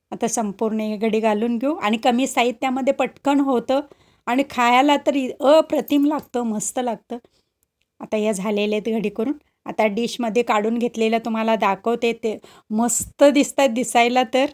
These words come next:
आणि आता ते वरण फोडणी घालायचं ना, ते उकळलं की नाही, त्याच्यामध्ये हे सोडायचं. हे बघा, मस्त झाल्यात की नाही? चला तर मग आता वरणाची तयारी करू.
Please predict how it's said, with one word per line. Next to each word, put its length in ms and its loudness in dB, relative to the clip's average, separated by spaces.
आणि 220 -4
आता 220 -2
ते 140 0
वरण 640 0
फोडणी 240 2
घालायचं 300 2
ना, 140 -4
ते 100 4
उकळलं 460 4
की 100 -4
नाही, 160 -2
त्याच्यामध्ये 500 0
हे 80 0
सोडायचं. 560 0
हे 120 0
बघा, 220 -6
मस्त 240 -4
झाल्यात 260 4
की 160 -10
नाही? 260 -4
चला 180 4
तर 120 -8
मग 100 -2
आता 180 2
वरणाची 520 2
तयारी 300 4
करू. 240 -2